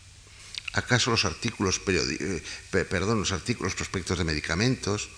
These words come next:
que, eh, son textos como los demás?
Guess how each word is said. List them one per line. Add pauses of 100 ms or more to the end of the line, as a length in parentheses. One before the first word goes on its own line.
(1300)
que,
eh,
son
textos
como
los
demás?